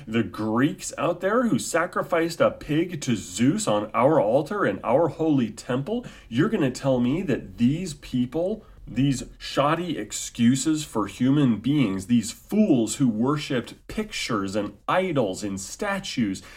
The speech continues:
and followed their false religions are suddenly now just going to be able to be saved because they believe in this Jesus guy? Listen, I know what you're saying is true. I can't deny it. Yeah, sure, Jesus rose from the dead. All these prophecies in the Old Testament,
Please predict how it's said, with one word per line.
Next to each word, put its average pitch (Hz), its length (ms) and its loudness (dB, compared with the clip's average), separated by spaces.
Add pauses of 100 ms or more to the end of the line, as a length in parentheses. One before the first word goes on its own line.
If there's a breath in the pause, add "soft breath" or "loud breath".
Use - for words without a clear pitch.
(140 loud breath)
and 143 180 4
followed 160 360 2
their 131 120 2
false 170 460 0
religions 110 500 0
are 104 120 -2
suddenly 143 520 2
now 123 220 0
just 113 300 -6
going 131 340 2
to 131 80 -2
be 104 260 -4
able 101 280 -4
to 82 200 -10 (300 loud breath)
be 113 240 4
saved 113 400 -2
because 107 220 -12
they 107 140 0
believe 104 380 -4
in 113 100 -2
this 95 180 -6
Jesus 117 500 -6
guy? 196 160 -4
Listen, 170 380 -6 (260 loud breath)
I 120 140 2
know 160 260 2
what 220 240 -2
you're 131 80 -8
saying 165 440 -4
is 101 180 -6
true. - 440 -8 (800 loud breath)
I 131 120 -2
can't 165 200 2
deny 143 300 2
it. 107 180 0
Yeah, 143 240 0
sure, - 240 -4
Jesus 156 480 0
rose 170 220 0
from 160 120 -6
the 170 80 -6
dead. 185 180 0
All 123 280 -2
these 156 200 0
prophecies 160 680 -2
in 127 120 -2
the 127 100 0
Old 139 180 -2
Testament, 139 540 -4